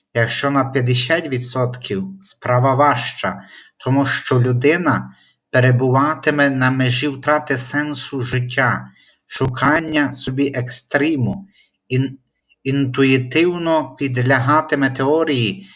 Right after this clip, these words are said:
що треба брати від життя все і тепер. А коли особа живе з Богом на двадцять процентів, то вона уже цілковита жертва,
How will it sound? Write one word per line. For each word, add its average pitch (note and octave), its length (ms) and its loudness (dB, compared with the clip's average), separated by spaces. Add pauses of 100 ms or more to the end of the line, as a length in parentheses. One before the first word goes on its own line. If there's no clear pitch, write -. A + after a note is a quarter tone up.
що - 200 -2
треба C3+ 380 2
брати C3+ 680 0
від C3 160 -4
життя B2+ 580 -4
все D3 640 -4
і C#3 100 -4
тепер. B2+ 580 -2 (540)
А A#2+ 140 0
коли C3+ 480 0
особа B2+ 580 2
живе B2+ 260 2
з A#2+ 100 -4
Богом A#2+ 420 -2
на A#2 100 -2
двадцять B2 640 -6
процентів, G2+ 760 -8 (420)
то A#2+ 220 2
вона B2+ 420 2
уже B2+ 240 -4
цілковита B2 1080 -2
жертва, A#2+ 800 -2